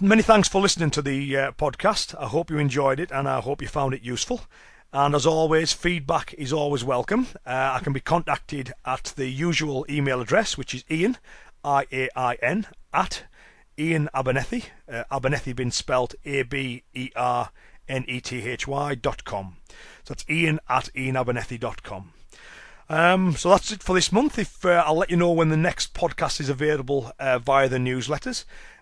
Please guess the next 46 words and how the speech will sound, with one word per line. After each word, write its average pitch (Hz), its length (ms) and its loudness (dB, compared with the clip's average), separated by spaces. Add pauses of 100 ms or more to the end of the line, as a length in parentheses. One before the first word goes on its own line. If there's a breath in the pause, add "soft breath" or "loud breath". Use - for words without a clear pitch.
Uh, 120 140 -4
if - 80 -8
you're 143 80 0
not 143 140 2
already 135 340 2
a 120 40 -2
subscriber, 127 920 2
you 127 120 -8
can, 123 320 -2
uh, 120 280 0
obviously 127 260 -6
do 123 180 -4
that 117 180 -2
via, 117 420 -2 (100)
um, 113 560 -2
the 110 260 -4 (160)
webpage 117 520 -2
at, - 260 -12
uh, 120 120 -2
w 127 340 -4
w - 0 -
w 127 340 -4
dot 120 340 -2
ian 123 200 -2
abernethy 123 340 -4
dot 120 220 -6
com. 214 260 2 (640 loud breath)
And 156 220 0
thanks 190 280 4
once 190 200 4
again 185 240 4
for 185 160 0
listening 190 320 4
in, 247 180 6
and, 190 260 4
uh, 196 220 8
have 185 240 6
a 190 60 4
good 180 180 4
month, 233 240 4
and 175 120 2
I'll 175 180 6
speak 151 300 -4
to - 60 -10
you 135 60 -2
soon. 104 320 -4